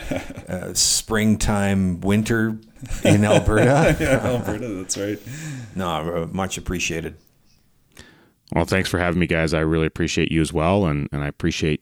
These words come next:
Speaker 3: um, the work and the effort that you're putting together to, to have this podcast available for, for people and, you know, to give them some hope and give them some,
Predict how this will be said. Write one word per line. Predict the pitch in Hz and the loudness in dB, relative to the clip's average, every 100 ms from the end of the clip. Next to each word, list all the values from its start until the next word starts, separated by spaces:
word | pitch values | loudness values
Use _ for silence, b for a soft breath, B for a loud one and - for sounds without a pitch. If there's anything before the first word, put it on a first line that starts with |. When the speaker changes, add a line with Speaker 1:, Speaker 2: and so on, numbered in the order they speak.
| - | -6
Speaker 3:
um, | 73 73 73 | -6 -4 -2
the | 78 | -2
work | 73 76 - | 0 -2 -4
and | 71 | -4
the | |
effort | 73 - 80 | -4 -4 -6
that | 62 | -6
you're | 71 | -6
putting | - 71 69 | -6 -6 -6
together | 76 69 71 69 | -4 -2 -4 -6
to, | - 73 67 67 67 - - | -4 -4 -2 -4 -6 -12 -14
to | - 65 64 62 | -8 -6 -6 -6
have | 69 78 | -4 -4
this | 76 - | -4 -4
podcast | - 73 - 71 69 - | -4 -6 -4 -6 -6 -6
available | 67 67 73 78 71 | -4 -4 -2 -2 -4
for, | - 67 65 - | -4 -4 -4 -8
for | - 64 | -12 -8
people | 78 - 117 80 | -4 0 0 0
and, | 65 - B B B B | -2 -10 B B B B
you | - | -6
know, | 76 | -6
to | - | -4
give | - 73 | -2 -2
them | 73 69 | -2 -2
some | - 69 | -4 -6
hope | 67 80 117 - | 0 2 2 0
and | 69 67 - | -2 -4 -6
give | - 73 | -4 -2
them | 76 71 | -2 -2
some, | - 71 67 | -2 -2 -6